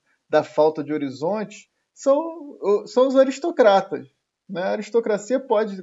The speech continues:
nutrir esse sentimento, né? A classe trabalhadora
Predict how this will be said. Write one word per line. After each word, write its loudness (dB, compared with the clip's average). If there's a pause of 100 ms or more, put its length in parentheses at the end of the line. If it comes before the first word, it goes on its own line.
nutrir -8
esse -6
sentimento, -12
né? -10 (340)
A -8
classe 0
trabalhadora 4